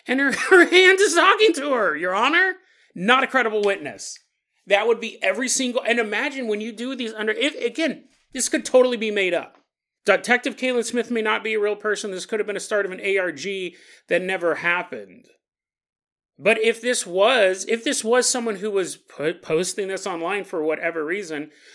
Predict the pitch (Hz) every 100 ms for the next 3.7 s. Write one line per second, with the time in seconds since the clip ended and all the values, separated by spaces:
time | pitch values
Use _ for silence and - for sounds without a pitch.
0 | - 151 185 262 233 233 202 220 208 139
1 | 196 202 - - 143 - - 190 196 220
2 | - 202 202 190 180 180 180 175 156 160
3 | 151 170 170 185 160 139